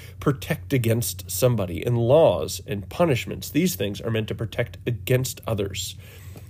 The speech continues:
So the goods of, uh, protection are not as needed inside of this small-scale community.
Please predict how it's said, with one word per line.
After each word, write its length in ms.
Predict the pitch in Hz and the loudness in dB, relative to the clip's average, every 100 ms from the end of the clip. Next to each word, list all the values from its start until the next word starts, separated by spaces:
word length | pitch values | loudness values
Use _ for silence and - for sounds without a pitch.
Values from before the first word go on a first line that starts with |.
| - | 0
So 160 | - | 6
the 100 | 151 | 8
goods 280 | 147 196 156 | 10 8 8
of, 220 | 156 127 - - - - - | 4 2 -6 -16 -16 -10 2
uh, 200 | 110 101 | 4 4
protection 680 | - 151 - 180 - 107 95 - | 4 2 2 0 2 0 0 2
are 80 | |
not 340 | 123 127 156 - | 4 4 4 2
as 160 | 123 | 2
needed 500 | 120 175 196 127 107 - | 4 6 6 4 -2 0
inside 580 | 160 160 - 135 151 135 | 2 2 0 0 0 0
of 140 | 101 | 0
this 120 | 110 | -2
small-scale 720 | - - 113 113 - 110 92 92 | -2 0 2 2 0 -2 -2 -4
community. 640 | - 139 151 107 - | -2 2 2 2 -4